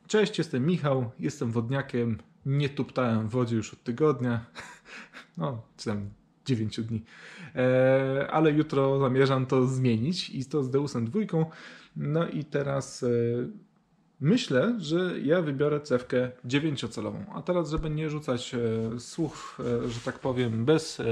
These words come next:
jakiegoś poparcia, to postaram się uzasadnić, dlaczego dziewięciocalową cewkę bym wybrał. Jestem wodniakiem, który chodzi zarówno w morzu, jak i, e,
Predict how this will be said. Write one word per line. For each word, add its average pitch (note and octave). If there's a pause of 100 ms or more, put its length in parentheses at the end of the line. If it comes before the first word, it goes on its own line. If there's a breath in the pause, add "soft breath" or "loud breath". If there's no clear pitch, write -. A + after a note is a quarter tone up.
(180)
jakiegoś A2+
poparcia, E3 (500 loud breath)
to D3+
postaram D3
się C#3
uzasadnić, B2
dlaczego C3
dziewięciocalową A2+
cewkę -
bym G2+
wybrał. - (520 loud breath)
Jestem E3
wodniakiem, F3
który D#3
chodzi D3+
zarówno C3
w G#2
morzu, F3
jak B2
i, A2
e, A2+